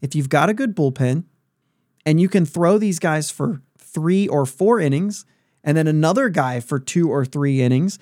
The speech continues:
and then get to your bullpen, like, maybe you are set up for the postseason if your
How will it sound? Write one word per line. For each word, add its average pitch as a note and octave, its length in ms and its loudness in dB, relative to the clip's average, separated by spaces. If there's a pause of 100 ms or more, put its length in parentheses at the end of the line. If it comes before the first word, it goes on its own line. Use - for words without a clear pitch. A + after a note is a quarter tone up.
(200)
and E3 140 0
then D#3+ 120 0
get F#3 240 0
to G3 100 -2
your D#3+ 120 0
bullpen, E3+ 640 0 (420)
like, F#3+ 200 -2
maybe F#3 280 0
you A3+ 200 2
are B3+ 180 0
set - 240 -2
up - 160 -8
for D3 100 -2
the C3+ 80 0
postseason C3+ 640 -2
if C3 160 -4
your C#3+ 160 -2